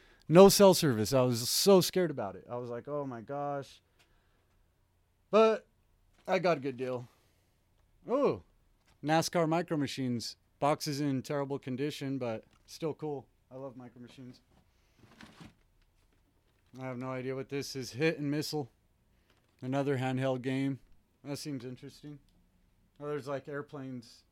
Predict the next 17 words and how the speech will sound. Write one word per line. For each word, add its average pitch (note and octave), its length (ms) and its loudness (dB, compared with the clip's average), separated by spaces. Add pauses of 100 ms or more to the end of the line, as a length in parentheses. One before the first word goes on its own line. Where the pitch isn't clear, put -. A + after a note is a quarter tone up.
(400)
and B2 100 -18
a A2+ 40 -18
sub C#3 440 -12
or A#2+ 240 -14 (100)
something B2 240 -20
on B2 160 -20
it. - 580 -18 (400)
<laughs> - 280 -20
That's F3 200 -14
cool. C3 260 -18 (1400)
Uh, E3 180 -4
Farm D3 320 -4
Machine C#3+ 340 -6
replicas. E3+ 840 -6 (1900)
That's - 140 -14
pretty A#2+ 220 -8
neat. A#2+ 240 -8